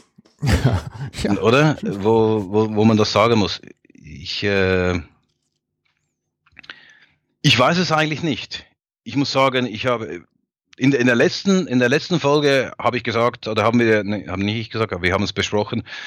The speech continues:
Speaker 2: dass, äh, dass die I T angek-,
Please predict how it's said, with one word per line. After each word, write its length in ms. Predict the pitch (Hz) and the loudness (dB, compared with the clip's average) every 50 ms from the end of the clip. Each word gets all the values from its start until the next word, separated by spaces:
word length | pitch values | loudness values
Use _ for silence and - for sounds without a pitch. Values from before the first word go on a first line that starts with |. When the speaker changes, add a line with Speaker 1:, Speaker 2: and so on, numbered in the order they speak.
| - - - _ _ _ _ | -16 -18 -20 _ _ _ _
Speaker 2:
dass, 320 | - - 104 101 - - - | -2 0 0 0 0 0 2
äh, 400 | 110 101 101 101 98 98 95 92 | 2 2 4 4 2 2 0 0
dass 140 | 101 95 - | -2 -4 -4
die 140 | - 113 - | -4 -4 -2
I 200 | 90 104 131 151 139 | 0 0 0 0 -2
T 520 | - - 151 143 139 143 139 135 120 - _ _ _ _ _ _ _ _ _ _ _ _ _ - 104 98 - _ _ - | -2 -2 0 0 0 0 -2 -2 -6 -8 _ _ _ _ _ _ _ _ _ _ _ _ _ -20 -20 -20 -20 _ _ -4
angek-, 420 | 104 117 143 139 143 123 - - | 0 0 2 0 0 -2 -6 -10